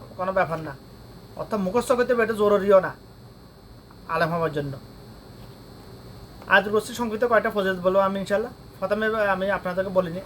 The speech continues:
আয়াতুল, কি আছে এমন আয়াতুল কুরসির মধ্যে, কি বলছে আল্লাহ পাক এখানে, কেন আয়াতুল কুরসি এত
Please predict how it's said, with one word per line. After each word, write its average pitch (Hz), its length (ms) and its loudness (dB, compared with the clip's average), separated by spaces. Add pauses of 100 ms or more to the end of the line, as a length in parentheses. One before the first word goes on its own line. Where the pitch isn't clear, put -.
আয়াতুল, 208 400 2
কি 277 140 6
আছে 254 200 4
এমন 220 200 4
আয়াতুল 190 260 2
কুরসির 165 240 -8
মধ্যে, 160 200 -8
কি 269 140 -6
বলছে 226 280 2
আল্লাহ 160 220 2
পাক 143 120 -2
এখানে, 139 240 -6 (340)
কেন 247 160 4
আয়াতুল 254 340 4
কুরসি 208 220 0
এত 196 140 4